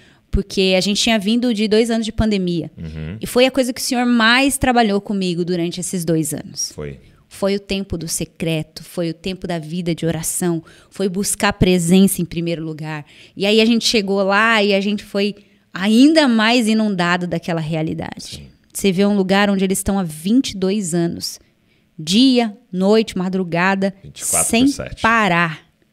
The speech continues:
Speaker 1: orando e adorando. Eles têm uma preocupação, e a preocupação é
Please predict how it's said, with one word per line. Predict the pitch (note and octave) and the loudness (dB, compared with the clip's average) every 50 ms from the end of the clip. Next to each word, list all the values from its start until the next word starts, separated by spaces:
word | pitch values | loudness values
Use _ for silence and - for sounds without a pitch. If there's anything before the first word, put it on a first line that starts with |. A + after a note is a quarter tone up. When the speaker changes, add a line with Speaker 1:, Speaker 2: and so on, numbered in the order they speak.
| _ _ _ _ _ _ | _ _ _ _ _ _
Speaker 1:
orando | _ F3+ F#3 F3+ F3+ F3+ F3+ G3 G3 G3+ | _ 2 4 4 4 4 2 0 0 0
e | F#3 F#3 | 0 0
adorando. | F3+ F3+ F3+ F3+ F3 E3+ D#3 D3+ D#3 E3 - - - - _ - | 2 2 2 2 2 2 0 0 -4 -8 -14 -20 -20 -20 _ -4
Eles | E3 D#3+ - | -4 -2 2
têm | - A#3 A3+ A3+ | 2 4 4 6
uma | B3 C#4 E4+ E4+ D#4 D#4+ | 6 6 6 6 4 4
preocupação, | D#4+ - B3+ C4 - - - - G3 G3+ - - F#3+ E3 D#3+ | 4 2 2 2 0 -6 -6 -6 -4 -4 -4 -4 -2 -2 -2
e | E3+ F3 | -2 -4
a | E3+ | -4
preocupação | - F#3 F#3 - - F#3 F3 - - G#3 G3+ G#3 G#3+ G3+ | -6 -10 -10 -6 -8 -6 -6 -4 -4 -2 0 0 2 2
é | G3+ G#3 | 2 2